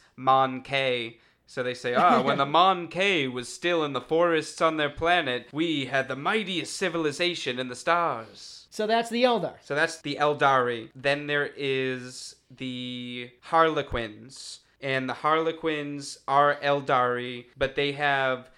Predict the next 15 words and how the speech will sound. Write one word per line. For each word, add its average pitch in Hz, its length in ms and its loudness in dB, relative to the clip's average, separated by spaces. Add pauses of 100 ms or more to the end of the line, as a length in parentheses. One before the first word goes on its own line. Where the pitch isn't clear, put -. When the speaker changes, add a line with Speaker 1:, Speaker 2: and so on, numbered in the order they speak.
(140)
Speaker 1:
specifically 143 1500 -4 (240)
given 143 280 -2
themselves 131 460 -4
over 131 280 0
to 127 140 -12
the 120 100 -8
Laughing 127 480 2
God. 110 440 -2
Speaker 2:
And 208 140 -2
the 196 120 -4
only 254 160 0
thing 247 160 -6
I 226 60 -2
know 220 160 -2
about 208 300 0